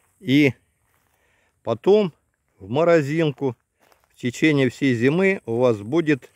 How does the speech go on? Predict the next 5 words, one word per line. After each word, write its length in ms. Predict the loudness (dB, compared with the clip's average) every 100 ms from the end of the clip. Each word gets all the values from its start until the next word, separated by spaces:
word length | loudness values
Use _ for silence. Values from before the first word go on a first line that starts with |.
| _ _ _ _ _ _ _
э, 140 | -8
аромат, 680 | -4 0 2 2 2 0 -2 _ _ _ _ _ _ _ _ _ _ _ _ _ _ _ _ _ _ _ _ -16
э, 260 | -6 -4 -4
соснового 720 | -2 -2 2 4 4 0 -2 _ -14
леса. 500 | -8 -8 -8 -18